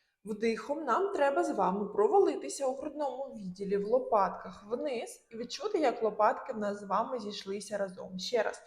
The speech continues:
З цього положення саме в лопатках, в грудному відділі ми провалюємося. Тобто ми не попереком вигинаємося, а таз по можливості лишаємо в тому ж положенні і просто лопатками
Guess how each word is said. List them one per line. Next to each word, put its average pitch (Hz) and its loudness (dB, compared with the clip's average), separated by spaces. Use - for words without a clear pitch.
З - -10
цього 359 6
положення 233 4
саме 302 0
в 381 2
лопатках, 240 6
в - -8
грудному 262 -4
відділі 185 -4
ми 226 -4
провалюємося. 208 -4
Тобто 247 0
ми 269 2
не 262 -2
попереком 415 8
вигинаємося, 392 -2
а - 2
таз 262 4
по 233 4
можливості 240 -2
лишаємо 214 4
в - -8
тому 220 -4
ж - -14
положенні 427 2
і - -8
просто 311 2
лопатками - 0